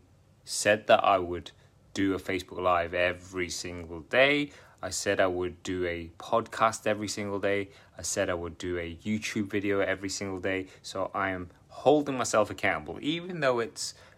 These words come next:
relatively late right now. So what can you do less of? When it comes to getting fitter, healthy, and happier, it's not always about adding something else to your life.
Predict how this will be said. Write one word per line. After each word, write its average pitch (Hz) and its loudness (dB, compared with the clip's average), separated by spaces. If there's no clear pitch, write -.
relatively 98 0
late 113 4
right 107 10
now. 101 0
So 98 4
what 147 6
can 113 -4
you 110 -2
do 92 -4
less 98 2
of? 87 2
When 156 0
it 160 -2
comes 147 2
to 110 0
getting 95 -4
fitter, 101 -2
healthy, 98 4
and 87 -8
happier, 101 -2
it's - -6
not 160 4
always 151 2
about 92 2
adding 101 0
something 107 -4
else 113 4
to - -8
your 87 -4
life. 82 -2